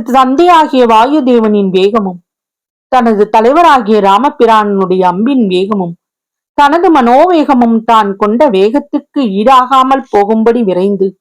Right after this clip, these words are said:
நடுவிலே குகனுக்கும் ராமபிரான் எழுந்தருளிய செய்தியை கூறிவிட்டு வான்வழியாக பரதனை நோக்கிச் சென்றான்.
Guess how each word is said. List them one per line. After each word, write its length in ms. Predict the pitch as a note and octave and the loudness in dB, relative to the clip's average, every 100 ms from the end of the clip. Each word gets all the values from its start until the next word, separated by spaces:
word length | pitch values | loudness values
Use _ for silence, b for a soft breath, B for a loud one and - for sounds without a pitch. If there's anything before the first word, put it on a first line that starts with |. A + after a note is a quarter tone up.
| _ _ _ _ _ _ _ - | _ _ _ _ _ _ _ -4
நடுவிலே 520 | C4 D4 F#4+ E4 C4 A#3 | 0 2 2 4 4 2
குகனுக்கும் 680 | A#3 A#3+ E4 E4 - B3 A#3+ A3 | 2 0 0 -2 -2 -2 0 2
ராமபிரான் 680 | A3 B3 D#4 B3+ C4 A#3+ A3 | 2 2 0 0 0 2 2
எழுந்தருளிய 680 | G3+ G#3 C4+ C4+ A3+ G#3+ G3 | 0 0 2 0 0 0 -2
செய்தியை 560 | F#3+ G#3 A#3 A#3+ A#3 G#3 | 0 -2 -2 -2 -2 -2
கூறிவிட்டு 600 | - F#3+ A#3 C#4 D4+ - F4+ - _ _ _ _ - | -4 -2 0 -2 -4 -4 -4 -6 _ _ _ _ -14
வான்வழியாக 760 | G3 G3 G#3+ A#3+ C4+ C#4+ D4+ D#4 D#4 | -6 -2 0 0 0 2 2 2 0
பரதனை 400 | A#3 G3+ A3+ C4+ | 0 0 0 0
நோக்கிச் 480 | A#3+ G3+ G3 A3+ A3+ | 0 -2 -4 -14 -8
சென்றான். 480 | - A#3 A3+ A3+ G#3+ | -2 0 0 -2 -2